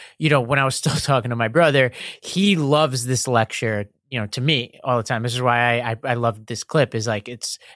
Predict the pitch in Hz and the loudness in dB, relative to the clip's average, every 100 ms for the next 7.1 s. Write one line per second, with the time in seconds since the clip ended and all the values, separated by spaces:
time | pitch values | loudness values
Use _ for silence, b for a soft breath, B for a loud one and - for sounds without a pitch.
0 | - 160 165 - 156 127 123 143 120 120 | -4 0 0 2 0 -2 0 0 0 -2
1 | 110 117 107 139 147 139 135 127 113 127 | -4 -4 -6 -4 -4 -4 -6 -6 -4 -2
2 | 120 113 113 110 117 120 113 117 110 110 | -2 -2 -4 -2 0 0 0 0 -2 -4
3 | 104 104 127 127 127 123 117 110 127 107 | -6 -6 -4 -4 -2 0 0 -2 -6 -4
4 | 131 113 117 110 113 110 110 107 - 123 | -4 -2 -4 -6 -6 -6 -6 -8 -6 -4
5 | 113 110 110 107 104 104 107 110 113 110 | -4 -6 -8 -8 -10 -14 -16 -10 -8 -8
6 | 110 107 110 107 107 107 110 - 117 101 | -8 -8 -6 -6 -8 -12 -14 -10 -10 -10
7 | - | -18